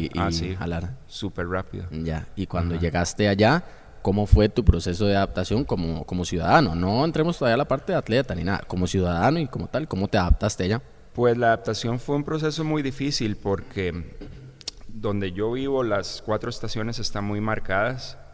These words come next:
Speaker 2: De, yo nunca había estado en, en, en la nieve, nunca había sentido frío, el, era siempre el clima tropical de nosotros acá, la,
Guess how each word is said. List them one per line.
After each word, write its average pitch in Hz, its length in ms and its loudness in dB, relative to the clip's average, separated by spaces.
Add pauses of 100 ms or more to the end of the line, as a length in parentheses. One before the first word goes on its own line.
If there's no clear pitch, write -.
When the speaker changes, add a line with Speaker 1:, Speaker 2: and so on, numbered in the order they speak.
(520)
Speaker 2:
De, 107 140 0
yo 101 140 0
nunca 107 220 -2
había 104 120 0
estado 107 460 0
en, 92 160 -6
en, 90 400 -6
en 90 360 -8
la 87 100 -6
nieve, 120 480 0
nunca 104 240 -4
había 104 120 -2
sentido 107 380 -2
frío, 113 560 2
el, 101 160 -2 (140)
era 98 200 -4
siempre 107 300 -4
el 98 80 -6
clima 117 280 -4
tropical 104 440 -6
de 117 80 -2
nosotros 101 460 -6
acá, 98 420 -6
la, 85 260 -6